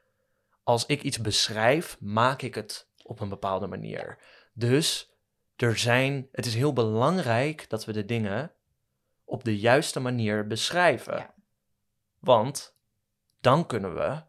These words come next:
Speaker 1: de, de wereld tot vrede brengen.
Speaker 2: Ja.
Speaker 1: Hè? De Confucianisten,
Speaker 2: Dat is het doel.
Speaker 1: dat is voor de Confucianisten noemen we dat Zhengming. Ehm, dat is de, de, het, het recht trekken van namen.
Speaker 2: Mhm.
Speaker 1: Het, het, het goede, de goede namen uitspreken.
Speaker 2: Mhm.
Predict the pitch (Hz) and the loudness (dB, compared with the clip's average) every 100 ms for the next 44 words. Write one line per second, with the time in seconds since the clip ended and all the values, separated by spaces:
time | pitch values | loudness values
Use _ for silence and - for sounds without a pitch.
0 | _ _ - 113 - 117 110 107 104 110 | _ _ -12 -10 -10 -8 -4 0 0 0
1 | 117 - 104 - - 135 156 131 107 101 | -4 -6 -8 -8 -4 0 2 2 -2 -6
2 | 87 90 101 135 156 - 110 123 123 143 | -8 -10 -6 -4 -4 -6 -6 -6 -4 -2
3 | 160 104 107 123 - 202 190 - _ 120 | -2 -2 -2 -4 -8 -10 -10 -16 _ -2
4 | 117 110 - 113 110 - 127 120 123 - | 0 -2 -2 -4 -4 -8 -8 -4 -4 -2
5 | 107 98 92 - - 131 160 170 190 214 | -4 -4 -6 -4 0 2 2 2 2 0
6 | - _ _ _ - 110 104 104 101 107 | -4 _ _ _ -4 0 0 0 -2 -2
7 | - 107 98 101 _ _ _ - - 95 | -2 -2 -2 -6 _ _ _ -14 -8 -8
8 | - _ _ _ - _ _ _ _ _ | -10 _ _ _ -20 _ _ _ _ _
9 | 107 101 - 143 175 - - 143 147 - | -12 -10 0 2 2 0 -2 2 2 2
10 | 127 - 117 107 101 - 67 - - _ | -2 0 0 2 0 -2 -8 -14 -18 _
11 | _ 208 196 196 214 104 - - 98 - | _ -10 -8 -6 -6 -6 -10 -12 -12 -14
12 | - _ - - - - 175 175 139 - | -18 _ -20 -18 -12 -4 0 0 0 -2
13 | - 190 156 127 120 110 95 98 101 - | 2 4 6 8 6 6 2 -2 -6 -6
14 | - - 95 92 - | -8 -8 -8 -8 -8